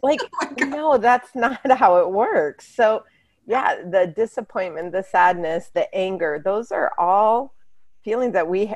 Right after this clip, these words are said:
Speaker 1: we need to have
Speaker 2: Yes.
Speaker 1: to become better human beings, I think, and you think. So, it, yeah, I one hundred percent agree with you on that one for sure.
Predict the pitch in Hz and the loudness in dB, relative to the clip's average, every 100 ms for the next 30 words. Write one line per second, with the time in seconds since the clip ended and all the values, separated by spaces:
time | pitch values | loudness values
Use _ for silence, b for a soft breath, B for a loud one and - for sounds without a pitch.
0 | - 180 185 165 190 - 262 170 135 127 | -8 -8 -6 -6 -6 0 0 2 0 0
1 | 156 170 - - - - 156 - 156 170 | -2 -4 -16 -18 -20 -10 -8 -6 -8 -8
2 | - - - 247 269 170 139 - _ 175 | -12 -16 -4 -2 -2 -6 -14 -20 _ 4
3 | 202 185 165 165 - 190 165 151 170 190 | 6 6 4 0 -2 -6 -6 -6 -4 -4
4 | 120 131 160 156 - 113 135 143 151 151 | -4 -2 -2 -2 -6 -10 -8 -6 -6 -6
5 | 202 220 - - - - 170 165 - 165 | -8 -8 -10 -12 -14 -2 0 0 0 -2
6 | - 202 175 156 165 - - - - - | -4 -10 -6 -6 -6 -8 -20 -20 -20 -20
7 | 147 180 214 175 - 190 180 143 123 160 | -8 -6 -6 -8 -10 -8 -8 -6 -10 -8
8 | 175 - 131 127 127 117 127 135 - 131 | -8 -8 -12 -10 -12 -12 -14 -16 -16 -16
9 | - 127 78 | -8 -6 -8